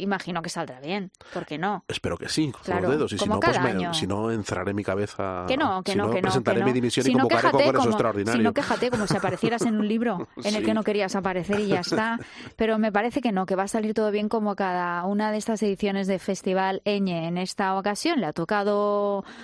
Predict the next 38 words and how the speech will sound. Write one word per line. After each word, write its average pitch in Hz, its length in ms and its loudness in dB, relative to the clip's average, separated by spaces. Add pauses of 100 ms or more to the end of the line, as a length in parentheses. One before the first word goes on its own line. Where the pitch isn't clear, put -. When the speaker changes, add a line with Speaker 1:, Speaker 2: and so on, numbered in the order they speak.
(140)
Speaker 1:
a 208 140 -4
Sergio 226 320 0
del 214 100 2
Molino 254 420 0
dirigirle, 247 800 -2 (260)
dirigir 214 380 0
el 214 100 0
festival. 294 400 2 (800)
Y 294 140 0
bueno, 254 260 2
pues - 200 -4
es 196 140 -2
lo 196 120 0
que 208 120 0
hay 220 180 0
y - 20 0
está 226 160 -2
tan 143 140 -4
contento. 156 560 -2
Lo 175 240 -2
organizan 190 600 -2
la 170 120 0
Fábrica 262 520 0
y 247 40 0
el 175 120 -2
Círculo 262 520 0
de 180 140 -2
Bellas 165 320 -2
Artes. 180 420 -2
Noventa 220 600 0 (260)
actividades 240 560 0 (320)
o 294 280 4
más. 214 480 0
Mogollón 214 400 0
de 269 60 0
autores, 180 540 -2
los 175 140 -4
libreros, 165 560 -6